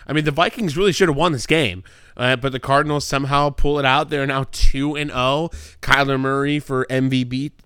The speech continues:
P talks are deafening at this <laughs> point. Um, awesome game, and Aqib Talib and Gus Johnson were just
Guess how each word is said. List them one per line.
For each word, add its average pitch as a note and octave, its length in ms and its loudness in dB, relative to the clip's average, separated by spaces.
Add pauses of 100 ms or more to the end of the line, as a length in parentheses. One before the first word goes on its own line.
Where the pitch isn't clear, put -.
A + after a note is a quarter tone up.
(160)
P C#3+ 180 -4
talks D#3 460 0
are A#2+ 320 0 (360)
deafening D3+ 580 -2
at C#3+ 200 -2
this D#3+ 220 0
<laughs> - 0 -
point. - 540 6 (340)
Um, A#2+ 500 -2 (180)
awesome F3+ 480 -2
game, E3 360 -2
and C3+ 180 -2
Aqib E3 340 -4
Talib F#3 280 0
and D#3+ 120 2
Gus F3+ 220 2
Johnson E3 500 0
were C3 140 2
just B2+ 320 -2